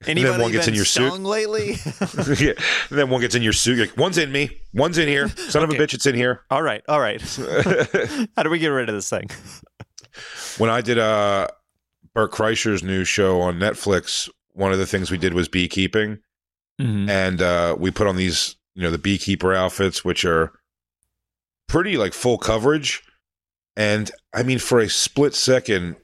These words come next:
Speaker 1: Bert jokingly lifted his, like, the waistline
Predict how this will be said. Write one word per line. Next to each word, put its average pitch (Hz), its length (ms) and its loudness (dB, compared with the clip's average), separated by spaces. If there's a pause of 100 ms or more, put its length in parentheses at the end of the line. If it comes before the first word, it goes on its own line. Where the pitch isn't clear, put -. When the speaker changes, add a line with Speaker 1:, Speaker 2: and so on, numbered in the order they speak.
(480)
Speaker 1:
Bert 120 300 0
jokingly 92 760 0
lifted 101 460 -2
his, 87 640 0 (960)
like, 101 180 0
the 107 100 2
waistline 120 960 0